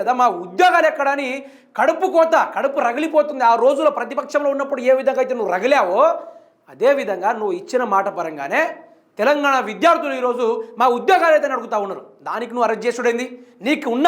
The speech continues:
అర్హత ఏంది? ఈరోజు ఉస్మానియా విద్యార్థులు నీకు నిజానికి చెప్పాలంటే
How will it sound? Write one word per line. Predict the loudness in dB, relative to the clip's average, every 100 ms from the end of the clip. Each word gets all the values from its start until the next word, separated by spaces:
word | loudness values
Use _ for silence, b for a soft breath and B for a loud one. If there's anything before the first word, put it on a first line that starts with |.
| 4
అర్హత | 4 2 2 0
ఏంది? | 0 -4 -6 -16 -8 0
ఈరోజు | 4 4 4 2 -4
ఉస్మానియా | -6 -2 0 2 0
విద్యార్థులు | 0 0 0 -2 -8
నీకు | -4 -4 -4 B B -12
నిజానికి | -2 0 2 0
చెప్పాలంటే | 0 0